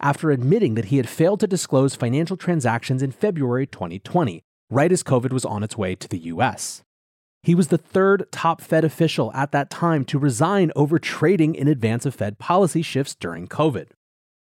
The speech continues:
On February twenty-seventh, he moved between one and five million dollars out of a bond fund into a stock fund.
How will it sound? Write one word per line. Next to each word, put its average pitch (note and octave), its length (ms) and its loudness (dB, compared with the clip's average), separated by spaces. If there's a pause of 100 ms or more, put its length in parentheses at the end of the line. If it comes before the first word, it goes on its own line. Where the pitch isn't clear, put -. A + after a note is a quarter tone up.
On C#3 60 2
February C#3 380 4
twenty-seventh, F3+ 600 -2
he D3+ 120 2
moved D3 320 4
between B2+ 380 -2
one G3+ 260 2
and F#3+ 140 -2
five D3+ 360 0
million C#3+ 320 2
dollars B2 340 0
out G#2 180 -4
of F#2+ 100 -8
a G2 60 -6
bond E3 360 2
fund E3+ 300 2
into - 320 -8
a G2+ 60 -4
stock F3+ 360 -2
fund. - 440 -8